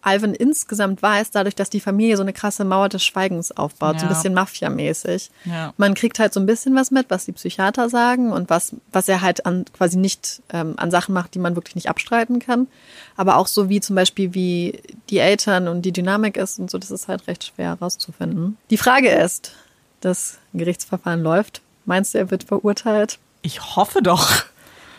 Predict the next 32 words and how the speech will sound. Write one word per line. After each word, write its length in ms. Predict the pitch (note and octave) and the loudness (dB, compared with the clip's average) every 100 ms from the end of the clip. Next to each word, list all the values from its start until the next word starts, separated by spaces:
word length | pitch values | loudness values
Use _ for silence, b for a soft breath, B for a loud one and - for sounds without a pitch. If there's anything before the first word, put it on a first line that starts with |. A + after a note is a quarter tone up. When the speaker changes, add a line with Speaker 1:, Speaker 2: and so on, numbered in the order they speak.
| B | B
Speaker 1:
Ja, 200 | - E3+ - _ - - | -2 0 -2 _ -8 -2
er 100 | F3 | 2
Speaker 2:
Gott 80 | |
Speaker 1:
wird 140 | F3+ - | 2 0
Speaker 2:
sei 60 | |
Speaker 1:
verurteilt. 680 | - F3 F#3 - F3+ F#3 C#3+ C#3+ | 0 2 2 0 -2 0 0 -4
Speaker 2:
Dank, 160 | - | -10
ey. 420 | D3 D#3 D3+ E3+ F#3 _ B B B - | -10 -10 -10 -10 -12 _ B B B -4
Speaker 1:
Und 100 | G#3+ | 0
er 80 | G#3+ | 2
bekommt 360 | G#3 G#3+ G#3 | 2 2 0
siebenmal 440 | G3+ A3 A#3 A#3 G#3 | 0 2 4 4 2
lebenslänglich 1000 | F#3+ G3+ A3 A3 G#3 G#3+ A#3+ F4+ - - _ | 0 0 -2 -2 0 0 0 -2 -8 -20 _
für 180 | - G3+ | -4 0
jeden 540 | G3 G3 G3 E3+ F3 | 2 2 2 2 2
Speaker 2:
Mhm. 60 | F#3+ | 2
Speaker 1:
Mord 380 | G3 B3 - | 2 2 -2
einmal. 440 | A3+ A3 A3 A3+ B3 b b b b b | -2 0 0 0 -2 b b b b b
Und 160 | G3+ | 2
dann 140 | G3+ G#3 | 4 4
bekommt 300 | G3+ G#3 G3 | 2 0 0
er 60 | F#3+ | 0
noch 220 | F#3 - _ | -2 -6 _
achtzehn 380 | - F3+ - F#3 | -6 -6 -6 -6
Jahre 240 | E3 D#3 F3 | -4 -4 -6
für 140 | - | -6
den 140 | F3 | -8
Angriff 360 | - F3+ - - | -6 -6 -8 -8
auf 180 | G#3 - | -8 -4
Paul 240 | F#3 F3+ | 0 0
Onions. 560 | - G3+ F#3+ G3+ G#3 - b b - | 0 -4 -6 -6 -10 -14 b b 0
Und 600 | G3 F#3+ F#3+ - - | 2 4 2 0 -4